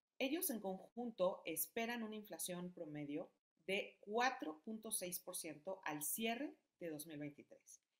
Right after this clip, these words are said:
Incluso para el cierre de dos mil veinticuatro esperan en promedio una inflación de tres punto nueve por ciento.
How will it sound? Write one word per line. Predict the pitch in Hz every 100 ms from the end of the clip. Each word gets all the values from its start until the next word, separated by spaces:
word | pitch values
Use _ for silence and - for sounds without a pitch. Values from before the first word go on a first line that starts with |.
| _
Incluso | 220 220 339 415
para | - 208
el |
cierre | 185 233 240
de | 240
dos | 175 180
mil | 190
veinticuatro | 185 180 147 160 156 180 269 - _ _
esperan | 185 - 262 320
en | 226
promedio | 165 165 180 202
una | 180
inflación | - 151 - - 196 214 - _ _ _ _ _ _
de | 170 - -
tres | 220 285 -
punto | - 185 180
nueve | 156 156
por | - -
ciento. | -